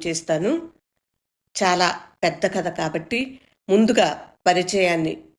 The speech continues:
మీకు వినిపించి మరుసటి రోజు కథ వినిపించాలని అనుకుంటున్నాను. మిత్రులారా, ఈ కథను రేపు వినండి. ఉంటాను మరి.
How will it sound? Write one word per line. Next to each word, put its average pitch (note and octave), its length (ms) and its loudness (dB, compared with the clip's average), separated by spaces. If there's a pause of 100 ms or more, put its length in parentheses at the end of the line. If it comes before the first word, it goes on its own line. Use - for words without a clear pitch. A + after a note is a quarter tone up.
(140)
మీకు E3 260 -2 (140)
వినిపించి E3+ 560 -2 (800)
మరుసటి F3+ 480 0
రోజు E3 320 -2 (480)
కథ F3 180 0
వినిపించాలని E3 880 -2 (360)
అనుకుంటున్నాను. D#3 680 -4 (580)
మిత్రులారా, A3 680 2 (460)
ఈ G#3+ 160 0
కథను F#3+ 420 -4 (500)
రేపు E3+ 320 -2 (400)
వినండి. E3+ 480 -2 (840)
ఉంటాను F#3 400 2
మరి. F3+ 220 0